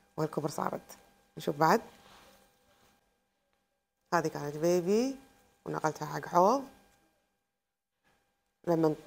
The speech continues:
طلعت الجذور كلها بهذا الشكل، وينها؟ لما طلعت الجذور بهذا الشكل وصارت قوية وممتازة وكلها، كان أقوم أنقلها حق تربة، وصارت،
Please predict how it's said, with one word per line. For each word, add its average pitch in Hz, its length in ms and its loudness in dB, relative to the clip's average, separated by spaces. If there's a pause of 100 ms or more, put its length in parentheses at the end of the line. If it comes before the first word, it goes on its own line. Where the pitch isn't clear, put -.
(180)
طلعت - 280 2
الجذور 170 300 4
كلها 175 320 2
بهذا 165 300 4
الشكل، 254 680 2 (920)
وينها؟ 175 280 -4 (2500)
لما 180 220 4
طلعت 165 320 4
الجذور 165 380 4
بهذا 160 260 6
الشكل 190 380 0
وصارت 175 720 -2 (100)
قوية 208 500 4 (220)
وممتازة 170 580 4
وكلها، 226 360 0 (120)
كان 170 140 0
أقوم 165 220 0
أنقلها 160 320 -4
حق 160 200 -6
تربة، 190 360 2 (1160)
وصارت، - 300 -4